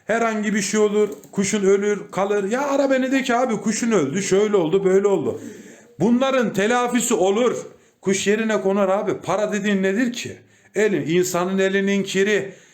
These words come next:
Bakmayın abiler. Biz Ankara'dayız abi, merak etmeyin. Bizim Allah'ımıza hamdolsun. Kurban olduğum Allah bize bir güç verdi.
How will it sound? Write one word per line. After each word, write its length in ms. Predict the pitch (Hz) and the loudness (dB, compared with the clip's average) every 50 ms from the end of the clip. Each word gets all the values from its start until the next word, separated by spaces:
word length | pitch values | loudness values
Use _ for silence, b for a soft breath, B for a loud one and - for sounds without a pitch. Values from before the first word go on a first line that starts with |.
| B B B | B B B
Bakmayın 500 | - 143 160 156 - 165 180 180 165 143 | -4 -4 -4 -4 -4 -2 -2 0 0 0
abiler. 440 | 135 131 131 131 151 196 214 143 - - B B B B B - | 0 0 -2 -2 -2 -2 -2 -4 -4 -8 B B B B B -6
Biz 140 | 151 131 | -4 -2
Ankara'dayız 600 | 147 151 156 156 151 156 151 147 139 139 131 120 120 | 0 0 0 0 0 0 0 2 2 0 0 0 0
abi, 240 | 131 151 180 202 165 | 0 -2 -2 -2 -2
merak 420 | 135 120 127 135 135 127 123 - | -2 -2 -2 -2 -2 -2 -2 -4
etmeyin. 420 | 151 180 180 - 156 131 113 104 - - b b b b b b b b b | -4 -4 -4 -4 -4 -4 -4 -6 -8 -16 b b b b b b b b b
Bizim 400 | 190 185 147 160 147 147 147 147 - | -4 -2 0 0 0 0 -2 -4 -2
Allah'ımıza 640 | 143 147 156 165 165 160 160 165 151 156 160 139 | -2 -2 0 0 -2 -2 -2 -2 -2 -2 -2 -2
hamdolsun. 800 | - 165 180 180 160 147 139 123 - - - 123 123 127 135 147 | -2 -2 -2 -2 0 0 0 0 -2 -4 -2 -2 -2 -2 -2 -2
Kurban 300 | 139 139 143 143 156 151 | -2 -2 -2 0 0 0
olduğum 300 | 143 143 135 135 143 139 | 0 0 0 -2 -2 -2
Allah 280 | 139 135 143 143 127 - | 0 0 -2 -2 -4 -4
bize 240 | 139 131 143 147 139 | -6 -4 -2 -2 -2
bir 80 | 151 | -2
güç 320 | 143 127 160 170 - - - | -4 -4 -4 -6 -4 -2 -2
verdi. 580 | 135 127 120 113 104 110 117 123 139 160 156 | 0 0 0 -2 -2 0 0 0 0 -2 -6